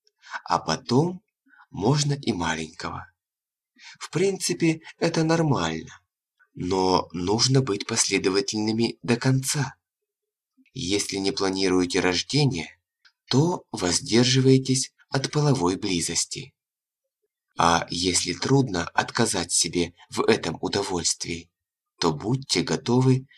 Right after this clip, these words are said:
к возможному изменению планов. А то что же получается? Чтобы получать удовольствие и не забеременеть, пьём контрацептивы.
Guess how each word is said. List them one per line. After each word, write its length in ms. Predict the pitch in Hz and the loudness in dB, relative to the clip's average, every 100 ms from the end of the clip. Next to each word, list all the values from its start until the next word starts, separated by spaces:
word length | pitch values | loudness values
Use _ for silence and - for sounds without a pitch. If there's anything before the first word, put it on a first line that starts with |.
| - - | -18 -8
к 80 | - | 0
возможному 840 | 80 - 98 123 123 120 117 123 - _ | 0 0 -2 -2 0 0 0 -4 -10 _
изменению 800 | - 143 147 135 82 78 85 92 | 0 4 4 4 2 -4 -6 -8
планов. 600 | 95 85 82 - - - _ _ _ _ _ _ _ _ _ _ - | -4 -4 -4 -8 -20 -20 _ _ _ _ _ _ _ _ _ _ -8
А 100 | 113 | -6
то 140 | 123 127 | 0 4
что 260 | - 131 | 4 4
же 120 | 104 90 | 0 -2
получается? 960 | 95 104 - 95 80 - - 87 87 _ _ _ _ _ _ | -6 2 2 2 -2 -4 -4 -4 -10 _ _ _ _ _ _
Чтобы 420 | - - 98 95 | 0 0 0 -2
получать 480 | - 98 95 98 92 - | 2 2 4 2 0 -4
удовольствие 840 | 92 92 104 101 - - 90 85 - - | -2 0 2 2 2 0 -2 -2 -6 -6
и 280 | 101 - - | -4 -6 -8
не 120 | 101 98 | -6 -2
забеременеть, 880 | 101 104 117 147 101 82 - - _ _ | -2 0 2 2 0 -4 -14 -18 _ _
пьём 380 | 104 135 160 160 | 0 2 2 -2
контрацептивы. 1120 | - 139 143 139 147 139 - 87 85 82 82 | 0 2 4 2 0 -4 -6 -4 -4 -6 -14